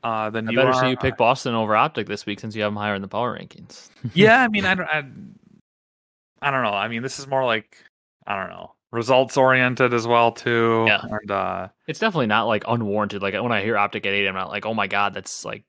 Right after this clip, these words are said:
Speaker 2: there, there's a justifiable reason why they'd be that low." I'm just going off how high I think their talent level is and their ceiling is,
Speaker 1: Yeah.
Speaker 2: but, like, having them at eight is not ridiculous by any means.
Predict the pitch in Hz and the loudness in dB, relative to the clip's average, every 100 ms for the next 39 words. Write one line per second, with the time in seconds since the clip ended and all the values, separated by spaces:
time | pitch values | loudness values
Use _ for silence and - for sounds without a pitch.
0 | _ - 113 107 _ _ _ 113 117 123 | _ -4 -4 -8 _ _ _ -6 -2 0
1 | 120 98 - 104 101 104 - 98 101 101 | -2 -6 -4 -2 -2 -4 -2 -2 -2 -4
2 | 107 107 98 95 98 98 104 98 98 104 | -4 -6 -6 -6 -6 -6 -2 -2 0 2
3 | 107 131 135 - 113 110 98 - 98 - | 2 0 -4 -4 -4 -2 -4 -4 -6 -6
4 | 90 98 92 - _ _ _ - - 110 | -6 -6 -6 -14 _ _ _ -18 -6 -2
5 | 104 98 107 98 95 90 - - 104 107 | -2 -2 -8 -10 -12 -12 -12 -4 -2 -4
6 | 104 _ 110 104 110 110 107 98 - - | -6 _ -2 -2 -2 -4 -4 -8 -8 -6
7 | 101 107 123 95 95 98 90 120 143 104 | -4 0 0 0 -4 -6 -2 -2 0 0
8 | 95 104 92 95 101 92 104 101 92 - | 2 2 0 0 -2 -2 -8 -8 -12 -12
9 | 98 90 85 - | -14 -12 -16 -18